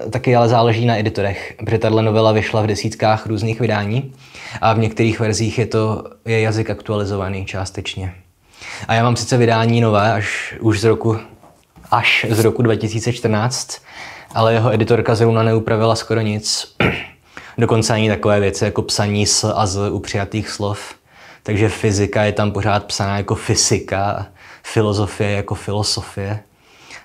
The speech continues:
Jo, mě osobně tohle štve, protože jsem editorsky progresivní. Když připravuju k vydání nějaké starší texty, tak se vždycky snažím tyhle věci odstraňovat,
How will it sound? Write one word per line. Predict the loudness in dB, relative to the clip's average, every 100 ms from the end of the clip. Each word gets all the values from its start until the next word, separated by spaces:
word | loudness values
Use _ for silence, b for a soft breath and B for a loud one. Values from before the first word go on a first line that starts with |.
| -6
Jo, | -2
mě | 0 0
osobně | 2 2 2
tohle | 2 0
štve, | -2 -2 -2
protože | -4 -6 -6 -6 -8
jsem | -8 -6 -6
editorsky | -4 -4 -4 -4 -4
progresivní. | -4 -2 -4 -4 -6 -6 -8 -10 -14 _ _ b b b b
Když | -6 -6
připravuju | -6 -2 0 0 0
k |
vydání | 0 0 0 -2
nějaké | -2 -2 -4 -4
starší | -4 -4 -4
texty, | -6 -6 -6 -4
tak | -4
se | -4
vždycky | -4 -4 -6
snažím | -6 -6 -4 -6
tyhle | -6 -6 -4
věci | -4 -4 -4
odstraňovat, | -4 -6 -6 -6 -8 -10